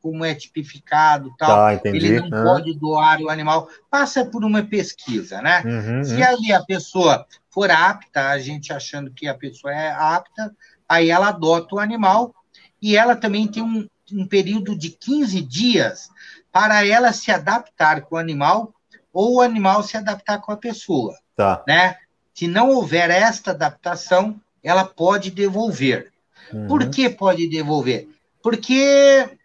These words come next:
Speaker 1: você imagina, de vez em, a, com, não é com, com, se, assim, todos os dias, mas já aconteceu.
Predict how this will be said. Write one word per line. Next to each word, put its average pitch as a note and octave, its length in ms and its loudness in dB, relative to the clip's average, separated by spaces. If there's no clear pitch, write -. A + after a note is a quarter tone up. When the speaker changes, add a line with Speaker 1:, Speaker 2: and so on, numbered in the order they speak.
Speaker 1:
você F#3 260 -8
imagina, D#3 680 -2
de F3+ 100 -12
vez A#3 200 -4
em, G3+ 120 -8
a, G3 100 0
com, A#3+ 300 -6
não G3+ 580 -2
é A#3 220 2
com, A3 400 -8
com, G3 180 -12
se, - 280 -10
assim, F#3 280 -2
todos F#3+ 360 -2
os F#3 140 -6
dias, C#3 260 -6
mas G3 360 -2
já F#3 180 2
aconteceu. G#3 800 -6